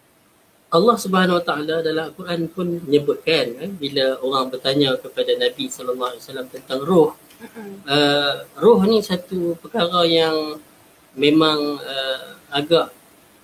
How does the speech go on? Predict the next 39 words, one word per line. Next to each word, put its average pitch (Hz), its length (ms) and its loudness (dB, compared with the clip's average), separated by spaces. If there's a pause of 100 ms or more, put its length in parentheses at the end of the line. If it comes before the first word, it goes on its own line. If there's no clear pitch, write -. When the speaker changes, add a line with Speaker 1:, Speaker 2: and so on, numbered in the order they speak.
(460)
Speaker 1:
rahsia, 160 800 2
eh, 226 80 -6
Speaker 2:
Rahsia. 190 480 -10
Speaker 1:
yang 165 400 2
manusia 170 800 0
tak - 160 -8
berapa 165 320 -4
tahu 175 240 -2
sangat 185 320 -2
Speaker 2:
Hmm. 170 160 -6
Speaker 1:
tentang 170 160 0
roh 196 240 2
ni. 165 160 0 (240)
Speaker 2:
Sebab 254 240 2
dia 302 80 -2
tak 277 160 -2
boleh 254 240 -4
dilihat 269 320 2
dengan 262 240 0
mata 190 160 4
Speaker 1:
Ha, 190 80 6
ya, - 0 -
Speaker 2:
kan, 214 80 6
Speaker 1:
dia 233 160 6
Speaker 2:
Ustaz, - 80 0
Speaker 1:
bukan 185 240 2
Speaker 2:
kan? 180 160 2
Speaker 1:
benda 170 160 4
yang 170 160 4
kita 175 240 -4
boleh 170 160 0
Speaker 2:
Hmm, 165 160 0
Speaker 1:
lihat 165 160 2
Speaker 2:
hmm, 151 80 -6
Speaker 1:
dengan 160 160 2
Speaker 2:
hmm. 160 80 2
Speaker 1:
mata, 165 280 -2 (120)
eh. 220 80 -8
Speaker 2:
Hmm. - 120 -10